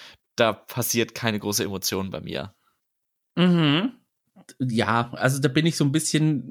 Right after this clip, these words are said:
Speaker 2: hm, fifty fifty bei dem Song. Für mich ist es irgendwie so ein untypischer Song aus Armenien, aber dann auch wiederum typisch, weil wir sind schon so ein bisschen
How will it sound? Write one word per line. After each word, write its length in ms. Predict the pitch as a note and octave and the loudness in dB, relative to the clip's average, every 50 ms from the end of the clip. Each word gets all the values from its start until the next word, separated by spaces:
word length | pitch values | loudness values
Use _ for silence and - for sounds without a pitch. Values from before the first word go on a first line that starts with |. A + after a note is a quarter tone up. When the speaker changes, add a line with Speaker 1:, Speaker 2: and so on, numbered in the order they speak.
| F2 - | -10 -4
Speaker 2:
hm, 400 | F#2 A2+ C#3+ E3 F3 E3+ D#3+ D#3 - | 0 2 2 4 4 2 2 0 -4
fifty 460 | - - - E3+ D#3+ - - - D#3 | -8 -2 0 0 0 0 -2 -2 -2
fifty 500 | D#3 - E3 E3+ - - - F3 F3+ F3+ | 0 0 -2 -2 -2 -6 -2 -2 -2 -2
bei 240 | F3+ - D#3 D#3 D#3 | 0 0 0 0 2
dem 180 | D#3+ D#3+ E3 | 0 0 0
Song. 560 | D#3 - - D#3 D3 D#3 E3+ F#3 G#3 A3 - - _ _ _ _ _ _ _ | 0 0 0 0 2 2 0 -2 -4 -6 -10 -18 _ _ _ _ _ _ _
Für 340 | - D3 - - - - C#3+ | -16 -12 -10 -4 0 2 4
mich 320 | D3 D#3+ F#3 F3+ - - | 4 4 4 2 2 0
ist 160 | - D3+ - | 0 0 0
es 140 | D#3+ D3+ - | 0 0 0
irgendwie 420 | - D#2 C3 D3+ D3+ C#3+ C#3+ C#3+ C3+ | 2 2 2 2 4 2 2 2 2
so 220 | B2+ C#3 C3+ C3+ | 4 4 4 6
ein 240 | B2+ C3 B2 B2+ - - | 6 4 2 0 0 2
untypischer 1080 | A#2+ B2+ D3+ C3 B2+ - F#3+ F3+ - F#3 F3 - - F3+ F3 F3+ F#3 F#3 G3+ G#3+ - - | 2 2 2 2 0 -2 -2 0 0 -2 -2 0 0 0 0 0 -2 -4 -6 -8 -10 -10
Song 400 | - - - - D3+ E3 E3+ - | -8 -4 -2 -2 0 -2 -2 -2
aus 280 | - D#3+ E3+ E3 - | 0 0 0 0 0
Armenien, 920 | D3 D3+ D#3+ E3 D#3+ E3 E3 E3 E3 E3 E3 F3 F3+ G3 A3 A#3 A3+ - _ _ _ _ _ _ _ - | 0 0 0 0 0 0 0 0 0 0 -2 -2 -2 -2 -4 -4 -6 -10 _ _ _ _ _ _ _ -4
aber 260 | - B2+ C3 C3+ C#3 | 0 0 2 2 2
dann 280 | C3 C#3 C#3 C#3+ C#3+ - | 2 2 2 2 2 0
auch 320 | C#2+ G#2+ C3 C3 C3 C3 | 2 2 0 0 0 2
wiederum 800 | B2+ C3 B2+ C3+ C3 C3 C3 B2+ B2 C3 C3+ C3 C3 C3 C3 C3 - _ _ _ - | 2 4 4 4 2 2 2 2 4 4 4 4 4 2 2 -2 -6 _ _ _ -2
typisch, 540 | - C#3 C3 B2+ - A2 G2+ G#2+ - - B2 | 0 0 0 2 0 0 0 0 -2 -2 0
weil 380 | A2 A2 A2 A2 A2+ A2 A2+ | 2 2 4 4 2 2 2
wir 80 | A#2+ A#2 | 0 0
sind 260 | - - B2+ C3+ C3 | 2 2 2 2 2
schon 300 | - - C3 C3 C3 C3 | 2 2 2 2 2 2
so 140 | B2 B2 A#2+ | 2 2 2
ein 120 | A#2+ A#2+ | 2 2
bisschen 680 | A#2+ C3 B2+ - - - C3+ B2 B2+ B2+ B2+ B2+ C3 | 0 -2 -2 -2 -2 0 0 2 2 2 2 0 -2